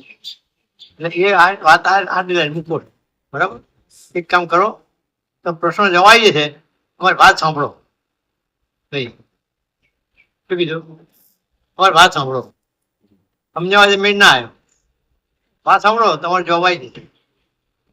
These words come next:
પણ એક ચિત્ર વાત સાંભળજો, એ સરળ. કે આ ભાઈ એટલા માટે આવ્યો જ છું કે નહીં ચૂકું કે. એ વાત ચાલુ કરી, ચાલુ કરી, ચાલુ કરી કે બે વાગ્યા ને, બે વાગ્યા ને, મારો જવાબ આવી ગયો કે.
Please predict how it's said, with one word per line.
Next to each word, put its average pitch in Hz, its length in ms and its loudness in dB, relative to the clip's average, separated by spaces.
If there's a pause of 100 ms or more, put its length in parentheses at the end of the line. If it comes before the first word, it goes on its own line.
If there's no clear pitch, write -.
(640)
પણ - 140 -6
એક 208 180 2
ચિત્ર 202 240 0
વાત 190 160 6
સાંભળજો, 151 560 -2 (140)
એ 156 60 -16
સરળ. 151 300 0 (880)
કે 147 80 -4
આ 156 140 6
ભાઈ 165 200 -6
એટલા 147 260 -8
માટે 220 200 -8
આવ્યો 208 200 4
જ 214 140 -10
છું 196 80 -8
કે 127 200 -12 (720)
નહીં 220 140 -4
ચૂકું 214 300 -6
કે. 120 220 -10 (1160)
એ 185 60 -4
વાત 185 220 6 (400)
ચાલુ 208 220 2
કરી, 196 200 2
ચાલુ 185 280 4
કરી, 196 220 0
ચાલુ 196 280 4
કરી 175 360 -2 (760)
કે 185 440 0 (140)
બે 175 80 -2
વાગ્યા 208 380 6
ને, 196 140 0 (720)
બે 170 80 0
વાગ્યા 185 280 2
ને, 180 80 -4 (320)
મારો 214 160 8
જવાબ 208 200 6
આવી 214 120 6
ગયો 170 120 0
કે. 123 240 -12